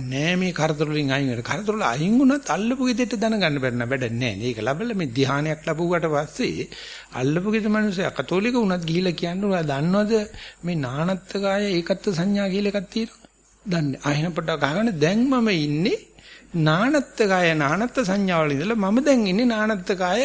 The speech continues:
ඒකත්ව සංඥා කියන අනුසගෙන මම තේ එකක් හදාන්නේ නැති කියලා. පොඩ්ඩක් ඉන්නකෝ යන්නේ පොඩ්ඩක්. අහන්නකෝ මේ නානත්ත් කාය ඒකත්ව සංඥා පොඩ්ඩක් අහගන්න ඕනේ. ඔන්න අපේ වැඩේ. මේ සිංහල බෞද්ධයා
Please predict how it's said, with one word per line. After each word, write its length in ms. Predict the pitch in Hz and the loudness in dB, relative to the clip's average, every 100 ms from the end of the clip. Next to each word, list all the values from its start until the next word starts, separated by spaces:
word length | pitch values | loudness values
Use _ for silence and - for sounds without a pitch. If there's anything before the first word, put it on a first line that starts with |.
| 226 | 0
ඒකත්ව 440 | 208 220 202 - | 0 2 2 2
සංඥා 340 | 175 165 165 175 | -2 0 0 0
කියන 140 | 220 | 0
අනුසගෙන 440 | 180 180 156 170 175 | -2 -2 -2 -4 -2
මම 160 | 170 | -4
තේ 160 | 156 160 | -2 -2
එකක් 160 | 165 | 0
හදාන්නේ 280 | 156 190 247 | 0 2 2
නැති 140 | 247 160 | 2 -2
කියලා. 300 | - - - | -8 -10 2
පොඩ්ඩක් 320 | 147 185 151 | 4 4 4
ඉන්නකෝ 240 | 165 269 | 2 0
යන්නේ 300 | 160 143 87 | -2 -2 -8
පොඩ්ඩක්. 260 | 147 147 - - 156 - | -10 -14 -20 -20 -12 -4
අහන්නකෝ 540 | 127 180 254 277 247 | -2 2 2 4 2
මේ 160 | 208 175 | 2 0
නානත්ත් 480 | 147 143 170 196 185 196 | -2 -2 -2 -2 -4 0
කාය 180 | 202 196 | 0 2
ඒකත්ව 380 | 165 170 190 208 | 0 -2 -2 0
සංඥා 340 | 190 202 214 | 0 2 2
පොඩ්ඩක් 340 | 202 196 208 214 | 2 0 0 -2
අහගන්න 300 | 214 220 226 | -2 -4 -6
ඕනේ. 180 | 226 - - - - - - | -8 -12 -20 -20 -20 -14 -6
ඔන්න 360 | 151 143 135 | -4 -2 -4
අපේ 420 | 196 151 - 147 202 | -4 -4 -2 -2 -2
වැඩේ. 340 | - - - - - - - - - - - - 151 - - - - - - - - - - - - - - - - | -4 -6 -10 -18 -20 -20 -20 -20 -18 -18 -18 -20 -20 -20 -20 -20 -20 -20 -20 -20 -20 -20 -20 -20 -20 -20 -20 -20 -4
මේ 140 | 135 139 | 2 2
සිංහල 500 | - 160 165 170 165 | 2 0 2 2 2
බෞද්ධයා 720 | 135 151 175 170 127 - | 2 2 2 0 0 -4